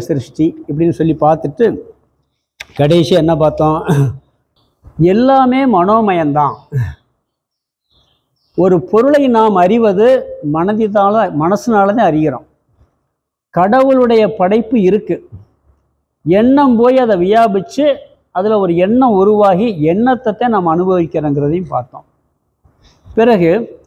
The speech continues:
ஒரு மனிதனுடைய சுக துக்கத்துக்கு காரணம் எண்ணங்கள் தான், மனோமயம்தான். ஆழ்ந்த உறக்கத்துல மனசு இல்ல. விழிக்கிற பொழுதோ, விழிச்சிருக்கும் பொழுதோ,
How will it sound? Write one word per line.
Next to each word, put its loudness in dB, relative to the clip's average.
ஒரு 2
மனிதனுடைய 2
சுக 0
துக்கத்துக்கு -4
காரணம் 0
எண்ணங்கள் -2
தான், -12
மனோமயம்தான். 0
ஆழ்ந்த 2
உறக்கத்துல 0
மனசு -2
இல்ல. 0
விழிக்கிற 0
பொழுதோ, 2
விழிச்சிருக்கும் 0
பொழுதோ, 0